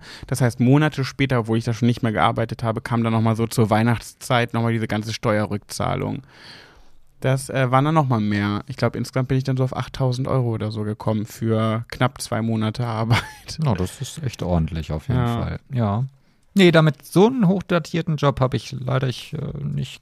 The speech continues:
Speaker 2: ich versuche mich grad noch mal zu erinnern, aber nee, da w-, fällt mir nix ein, leider.
Speaker 1: Mhm.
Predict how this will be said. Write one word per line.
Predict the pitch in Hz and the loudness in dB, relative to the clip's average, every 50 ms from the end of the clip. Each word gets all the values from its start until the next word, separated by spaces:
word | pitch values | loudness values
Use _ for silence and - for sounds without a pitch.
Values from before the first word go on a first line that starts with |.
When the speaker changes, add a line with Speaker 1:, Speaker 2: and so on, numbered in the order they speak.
| _ - | _ -6
Speaker 2:
ich | - - | -6 -6
versuche | - - 131 131 131 120 - - - | -6 -6 -6 -6 -6 -8 -8 -6 -6
mich | 117 - - | -4 -6 -4
grad | - - - | -4 -4 -4
noch | - 104 | -2 -2
mal | 107 120 - | -2 -4 -4
zu | - - 123 | -6 -6 -6
erinnern, | 123 127 127 123 120 117 | -4 -2 0 0 0 0
aber | 117 - 117 107 110 | -2 -2 -4 -4 -4
nee, | 117 120 120 113 | -2 -2 -2 0
da | 104 110 95 95 | 0 -2 -2 -2
w-, | 101 - | -4 -4
fällt | - - 107 107 - | -2 0 0 0 2
mir | 104 101 98 | 2 2 2
nix | 95 90 - - - | 2 2 0 -2 -4
ein, | 101 85 82 80 78 | -2 -2 -2 0 -2
leider. | 80 78 78 78 - 123 | -2 -4 -2 -2 -2 -4
Speaker 1:
Mhm. | 123 123 120 120 123 | -4 -6 -8 -8 -10